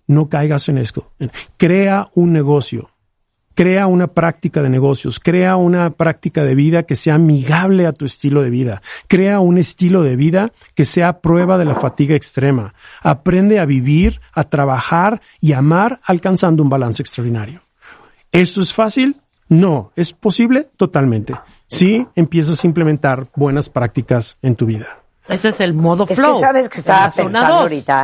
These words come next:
Speaker 1: Así es, ese es
Speaker 3: Sa-,
Speaker 1: el modo flow,
Speaker 3: ¿sabes
Speaker 1: el
Speaker 3: qué
Speaker 1: modo
Speaker 3: estaba
Speaker 1: dos.
Speaker 3: pensando? ¿Sabes qué estaba pensando? Que nadie nos enseña a vivir la vida.
Speaker 1: No.
Speaker 3: Ahí vamos a como vamos pudiendo y a como vamos
Speaker 1: Exactamente.
Speaker 3: entendiendo.
Speaker 2: Claro, a como nos da.
Speaker 3: Para eso estamos nosotros.
Speaker 2: ¿Y
Speaker 3: Oye,
Speaker 2: sabes
Speaker 3: tenemos
Speaker 2: qué?
Speaker 3: un minuto, Juan
Speaker 2: Sí.
Speaker 3: Alberto.
Speaker 2: Exacto.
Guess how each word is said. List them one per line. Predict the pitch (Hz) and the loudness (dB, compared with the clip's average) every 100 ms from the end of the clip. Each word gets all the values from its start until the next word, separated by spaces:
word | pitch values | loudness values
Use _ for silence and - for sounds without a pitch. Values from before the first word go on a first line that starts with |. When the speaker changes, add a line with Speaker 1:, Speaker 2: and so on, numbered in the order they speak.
| 117 | -2
Speaker 1:
Así | 113 - 156 | -10 -4 -2
es, | 120 - | -2 -6
ese | 123 147 | -4 -2
es | |
Speaker 3:
Sa-, | 147 180 | 0 2
Speaker 1:
el | 147 | 4
modo | 202 220 | 2 0
flow, | - 175 240 269 | -2 0 0 -2
Speaker 3:
¿sabes | 233 185 226 | 0 0 2
Speaker 1:
el | |
Speaker 3:
qué | 196 | 0
Speaker 1:
modo | 160 | 0
Speaker 3:
estaba | 143 185 | 0 -2
Speaker 1:
dos. | 196 | -2
Speaker 3:
pensando? | 165 143 143 147 151 143 196 262 - - - - _ | -4 -6 -4 -4 0 0 0 -6 -2 -2 -2 -14 _
¿Sabes | - 170 - | -2 -2 -2
qué | |
estaba | - 165 151 | -4 -4 -4
pensando? | 135 131 135 131 131 214 _ _ _ _ _ | -8 -8 -8 -6 -8 -10 _ _ _ _ _
Que | - 170 | -4 0
nadie | 175 190 214 | 0 -2 -6
nos | 202 165 | -6 -8
enseña | 147 143 160 | -6 -4 -2
a | |
vivir | 165 139 151 | -2 -2 -2
la | 151 | -2
vida. | 139 131 135 - _ _ _ _ - | -4 -6 -8 -16 _ _ _ _ -6
Speaker 1:
No. | 123 | -2
Speaker 3:
Ahí | 185 | 0
vamos | 202 202 208 - | -2 -4 -6 -10
a | |
como | - 139 139 | -10 -4 -2
vamos | 147 175 | -2 -6
pudiendo | - 131 139 147 151 | -10 -8 -4 -4 -4
y | |
a | 139 | -8
como | 127 120 | -8 -6
vamos | 123 113 | -4 -4
Speaker 1:
Exactamente. | - - 139 - | -6 -6 -6 -2
Speaker 3:
entendiendo. | 196 220 262 | 0 0 0
Speaker 2:
Claro, | 175 | -2
a | 160 | -4
como | 165 160 | -8 -6
nos | 165 160 | -6 -6
da. | 208 240 | -4 -2
Speaker 3:
Para | - 185 | -2 -2
eso | 196 | -2
estamos | 226 214 214 208 | 0 0 0 -2
nosotros. | 175 180 165 165 | -2 -2 -2 -2
Speaker 2:
¿Y | 208 | 0
Speaker 3:
Oye, | 202 | 0
Speaker 2:
sabes | 277 254 | 0 -2
Speaker 3:
tenemos | 208 233 269 | -2 -2 -2
Speaker 2:
qué? | |
Speaker 3:
un | 208 | -2
minuto, | 196 185 185 - 139 | -2 -2 -2 -2 -2
Juan | 156 139 | -2 -2
Speaker 2:
Sí. | |
Speaker 3:
Alberto. | 139 139 131 - | -2 -4 -4 -6
Speaker 2:
Exacto. | 123 | -10